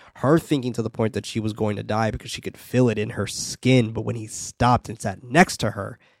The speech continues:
he just watched her. Her assuming that it felt like hours of her being there in this situation as he watches her life deplete. But it doesn't work because he,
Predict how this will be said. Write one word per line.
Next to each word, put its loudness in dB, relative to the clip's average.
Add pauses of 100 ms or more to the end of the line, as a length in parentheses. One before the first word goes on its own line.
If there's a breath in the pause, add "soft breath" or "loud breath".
(260)
he -2
just 2 (320)
watched -8
her. -18 (720)
Her 6
assuming 0
that -4
it -10
felt -10
like -18 (180)
hours -6
of -14
her -12 (260)
being -4
there -6
in -10
this -12
situation -6
as -12
he -12
watches -6
her -4
life -10
deplete. -14 (640)
But 4 (140)
it -12
doesn't 0
work -2
because -6
he, -8